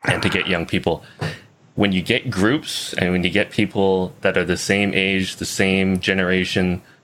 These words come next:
bonding with each other, talking with each other, um, that's the big bonus to keeping people around.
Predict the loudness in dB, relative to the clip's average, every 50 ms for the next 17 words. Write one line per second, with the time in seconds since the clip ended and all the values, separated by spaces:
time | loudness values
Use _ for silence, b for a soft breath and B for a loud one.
0 | _ _ _ _ 0 0 2 2 2 2 2 2 2 2 0 -2 0 0 0 2
1 | 2 2 0 0 -2 -4 -4 0 0 0 0 0 0 2 2 2 2 0 0 0
2 | 2 0 2 2 0 -2 -2 -4 B B B B B B _ _ -10 _ -2 0
3 | 0 0 0 0 0 -2 -4 -6 -12 _ _ _ _ _ -20 _ _ _ _ _
4 | _ _ _ _ _ 0 0 0 0 0 -4 -6 -6 -4 0 2 2 0 0 0
5 | 0 2 2 4 2 0 -2 -4 -8 -12 -8 -4 -4 -4 -2 -2 -2 -2 0 0
6 | -2 0 0 -2 0 0 0 0 0 0 -2 -4 -6 -10 -12